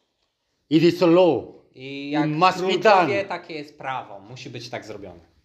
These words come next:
Speaker 1: But also, uh, one of, uh, uh, uh,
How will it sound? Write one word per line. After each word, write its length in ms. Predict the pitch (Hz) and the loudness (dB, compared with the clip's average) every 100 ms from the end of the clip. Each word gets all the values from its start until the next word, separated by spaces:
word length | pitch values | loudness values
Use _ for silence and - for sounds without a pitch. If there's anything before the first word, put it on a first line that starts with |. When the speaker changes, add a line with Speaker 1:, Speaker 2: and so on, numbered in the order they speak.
| _ _ - | _ _ -4
Speaker 1:
But 200 | 143 147 | -2 0
also, 520 | 151 175 170 190 185 175 - - _ _ _ | 2 2 0 0 0 -2 -8 -20 _ _ _
uh, 180 | 123 123 143 | -10 -2 0
one 100 | 190 | 0
of, 120 | 185 | 0
uh, 20 | |
uh, 500 | 175 180 175 143 147 139 - | 0 -2 -4 -12 -12 -12 -16
uh, 320 | 123 123 117 | -14 -12 -10